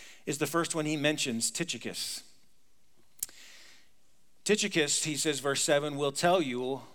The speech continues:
all the news about me. He is a dear brother, a faithful minister and fellow servant of the Lord. I am sending him to you to ex-, for the express purpose that you may know about our circumstances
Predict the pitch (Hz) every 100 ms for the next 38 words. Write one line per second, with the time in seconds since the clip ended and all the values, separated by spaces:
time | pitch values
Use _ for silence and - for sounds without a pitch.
0 | - - 147 165 156 156 139 135 135 143
1 | 143 127 98 87 - - - - - -
2 | - 139 160 160 160 139 160 143 147 143
3 | 127 95 95 - - - - - 120 -
4 | 160 147 147 139 147 165 156 - 165 127
5 | 120 - 139 139 - 139 131 131 127 127
6 | 113 110 117 104 - - - - - -
7 | - - 143 143 - 208 208 185 156 151
8 | - 160 165 160 147 120 - - - -
9 | - 180 185 160 127 - - 170 175 -
10 | - 165 180 180 - - - - - -
11 | - - 143 131 139 170 190 165 165 160
12 | 160 165 151 147 143 139 127 - 147 156
13 | 131 147 147 147 151 147 -